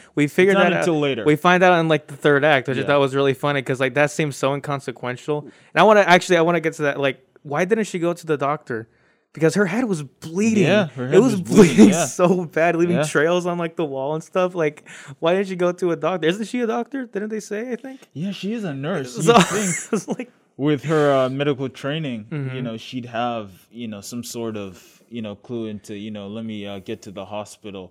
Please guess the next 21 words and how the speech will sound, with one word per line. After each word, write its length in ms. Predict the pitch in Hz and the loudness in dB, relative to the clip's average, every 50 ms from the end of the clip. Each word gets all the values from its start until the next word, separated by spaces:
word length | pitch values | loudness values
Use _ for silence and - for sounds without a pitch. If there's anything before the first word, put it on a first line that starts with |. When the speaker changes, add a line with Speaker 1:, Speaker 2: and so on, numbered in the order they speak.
| _ _ | _ _
Speaker 1:
<laughs> 160 | - - - - | -16 -14 -12 -12
But 160 | 143 127 127 _ _ _ | -14 -14 -14 _ _ _
she 80 | - 127 | -20 -18
just 280 | 120 123 120 - _ _ _ _ | -16 -18 -18 -20 _ _ _ _
Speaker 2:
She 220 | - - - 117 | -20 -10 -10 -6
Speaker 1:
stayed. 240 | 101 135 175 180 - | -4 -2 -2 -2 -4
Speaker 2:
just 260 | 120 110 107 - - - _ _ _ _ | -6 -10 -10 -12 -18 -20 _ _ _ _
stayed 400 | - - - - 113 123 147 143 | -16 -16 -10 -6 -4 -2 -2 -2
Speaker 1:
Yeah. 80 | 127 123 | -2 -2
Speaker 2:
there. 320 | 127 110 101 95 - - _ _ | -2 -2 -2 -4 -8 -14 _ _
And, 380 | 110 120 120 117 117 113 104 123 | -8 -6 -6 -6 -6 -8 -8 -6
uh, 320 | 120 117 113 110 110 107 107 | -4 -4 -4 -4 -6 -8 -8
you 140 | 120 127 | -10 -10
know, 160 | 123 120 117 127 | -8 -8 -8 -6
it, 140 | 135 160 165 156 | -4 -4 -4 -2
it's 200 | 165 160 151 - | -4 -6 -6 -4
very 260 | 147 170 196 170 147 151 | -2 0 0 2 0 -2
interesting. 540 | 143 - 139 120 - - 120 113 110 110 _ _ 131 | -4 -8 -10 -12 -12 -12 -12 -12 -12 -14 _ _ -8
Uh, 280 | 135 139 139 135 131 - _ _ | -4 -4 -4 -4 -6 -10 _ _
you 140 | 147 151 160 | -12 -10 -8
know, 220 | 151 143 135 - | -6 -6 -8 -8